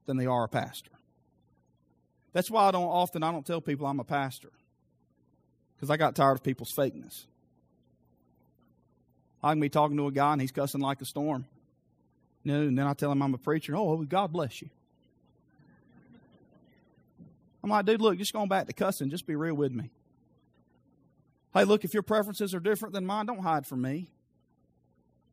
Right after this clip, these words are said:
Don't hide from me. Be yourself in front of me. Be authentic with me.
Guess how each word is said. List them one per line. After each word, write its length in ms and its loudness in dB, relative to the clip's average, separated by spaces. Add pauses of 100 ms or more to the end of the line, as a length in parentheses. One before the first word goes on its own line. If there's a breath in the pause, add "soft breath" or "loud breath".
(760)
Don't 120 2
hide 220 4
from 120 0
me. 240 -2 (1400)
Be 100 4
yourself 380 2
in 60 -4
front 200 -2
of 60 -2
me. 220 -8 (1300)
Be 100 6
authentic 500 -2
with 140 -12
me. 280 -10